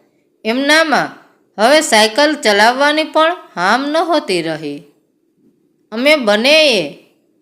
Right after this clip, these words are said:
ધીમે ધીમે અમારા ગામની વાટ પકડી. મારું ગામ સોનગઢથી ફક્ત બે જ કિલોમીટર દૂર છે. કંઈ પણ બોલ્યા વિના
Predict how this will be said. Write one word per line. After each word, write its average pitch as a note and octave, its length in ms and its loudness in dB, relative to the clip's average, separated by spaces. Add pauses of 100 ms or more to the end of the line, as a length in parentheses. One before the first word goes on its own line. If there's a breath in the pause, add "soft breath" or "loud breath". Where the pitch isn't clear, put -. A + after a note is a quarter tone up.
(100)
ધીમે A#3 340 2
ધીમે G#3 500 -2
અમારા C#4 420 2
ગામની A3+ 440 0
વાટ A3 420 2 (120)
પકડી. D#3+ 560 -6 (460)
મારું A#3 400 0
ગામ A#3 320 0
સોનગઢથી G#3 1080 -2
ફક્ત B3 280 0
બે A3+ 340 0
જ D#4 80 -10 (120)
કિલોમીટર B3 540 -2
દૂર A3+ 340 -4
છે. D3+ 380 -12 (1120)
કંઈ C4 180 2
પણ D4 340 2
બોલ્યા A3 360 2
વિના G#3+ 440 -2